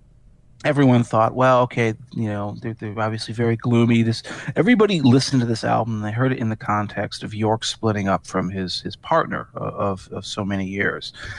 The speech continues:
And then, literally a month later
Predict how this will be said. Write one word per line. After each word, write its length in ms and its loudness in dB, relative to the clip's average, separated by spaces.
And 220 6
then, 580 6
literally 680 2
a 100 -2
month 320 2
later 480 2